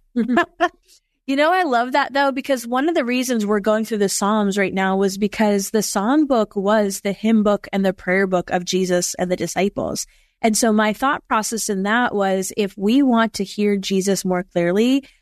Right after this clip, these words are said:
Speaker 2: how better way to do it than to look at what he was praying and look at the words that he would have internalized in his heart. And,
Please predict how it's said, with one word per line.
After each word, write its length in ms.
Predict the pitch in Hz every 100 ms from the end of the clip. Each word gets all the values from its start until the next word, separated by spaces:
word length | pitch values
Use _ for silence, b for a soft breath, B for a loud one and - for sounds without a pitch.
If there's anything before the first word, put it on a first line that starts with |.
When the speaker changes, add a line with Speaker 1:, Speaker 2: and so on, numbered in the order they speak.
| b
Speaker 2:
how 140 | 214 208
better 340 | 214 208 214
way 180 | 196 185
to 120 | 190
do 160 | 190 180
it 220 | 202 220
than 180 | 202 190
to 260 | - 202 190
look 320 | 185 196 190
at 100 | 202
what 160 | 180 185
he 200 | - 190
was 200 | 185 180
praying 640 | - 175 196 202 180 180 175
and 120 | 190
look 180 | 196 196
at 140 | 190
the 120 | 190
words 340 | 180 185 196 190
that 80 | 196
he 400 | - 196 190 - B -
would 140 | 208
have 100 | 196
internalized 720 | 196 196 - 202 196 180 190 196
in 80 |
his 160 | 180 175
heart. 320 | - 214 190 -
And, 240 | 208 202